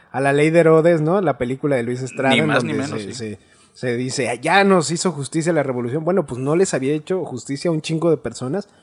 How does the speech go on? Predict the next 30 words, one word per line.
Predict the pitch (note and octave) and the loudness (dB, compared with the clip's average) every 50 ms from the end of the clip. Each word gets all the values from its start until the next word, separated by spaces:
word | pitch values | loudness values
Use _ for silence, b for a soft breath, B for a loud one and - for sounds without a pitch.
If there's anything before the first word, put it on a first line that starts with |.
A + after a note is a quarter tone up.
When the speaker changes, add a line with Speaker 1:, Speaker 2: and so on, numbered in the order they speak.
| b b b b | b b b b
Speaker 1:
y | A2+ B2 | -6 -6
estaba | A#2 - - B2+ B2+ C#3+ | -6 -4 -4 -2 -2 -2
acumulando | C#3 - C3 A2 A2+ A2 A2 A2 A2+ A#2 B2 B2 B2+ | -2 -4 -8 -10 -8 -8 -8 -8 -8 -6 -6 -6 -6
esta | C3 - - D3 C3 | -6 -4 -2 0 0
olla | C3 C3+ C#3 C#3+ C3+ | 2 0 0 -2 -4
express | - - - - B2+ C3+ B2+ - | -6 -8 -10 -8 -8 -8 -8 -6
que | - D3+ B2+ | -4 -4 -4
explotó | A2+ - - - - A2 G#2 - - A#2 A#2 B2 | -6 -8 -14 -12 -12 -12 -12 -10 -8 -8 -6 -6
en | C3 C3 B2+ A#2 G#2+ G2+ G2 G2+ | -6 -6 -6 -8 -8 -10 -10 -10
mucho | G#2 A#2 B2 - C3 A#2+ | -10 -10 -10 -10 -10 -10
descontento | - - G2+ G2+ G2 A2 G#2+ G2+ A2 | -10 -10 -14 -12 -12 -12 -12 -12 -14
social. | G2 - G#2 - - D3+ C#3 A#2+ - _ - | -14 -14 -14 -12 -10 -12 -12 -12 -16 _ -8
Speaker 2:
Claro, | - G#2+ A2+ B2 C3 C3 B2+ - | -2 2 2 4 4 2 0 -2
y | - C3 C#3 D3 C#3+ | -2 -4 -2 -2 -4
en | B2+ B2 | -4 -4
Chihuahua | - B2+ A#2+ A2+ A#2+ C#3 F3 F#3 | -4 -2 0 2 2 2 2 2
sobre | F3+ D#3+ C3+ A#2+ A2 | 0 -2 -2 -4 -4
todo, | - - C#3 D#3 E3 D#3+ | -2 -2 -2 -2 -2 -4
que | - - A#2+ - _ - - - - | -6 -12 -12 -12 _ -14 -8 -6 -4
ahí | D#3+ F3 F#3 | -2 -2 0
va, | G3 G3 G3 G3 - - C3 | 0 0 -2 -2 -6 -6 -4
va | C#3 | -2
a | |
haber, | C#3+ D3 D3 D3 | -2 -2 -2 -4
un, | D3 - - | -6 -4 -2
bueno, | D#3 D#3 C3 G2 - | -2 -2 -2 -2 -8
hay | - B2+ | -4 0
varios, | C#3 D3+ C#3+ B2+ G#2+ F2+ A#2+ | 2 2 2 2 -2 -6 -6
¿no? | A#2+ C#3 C#3 | -8 -10 -6
Pero... | - A#2 A2 G#2+ G2+ G2+ G2+ | -4 -4 -4 -4 -6 -10 -12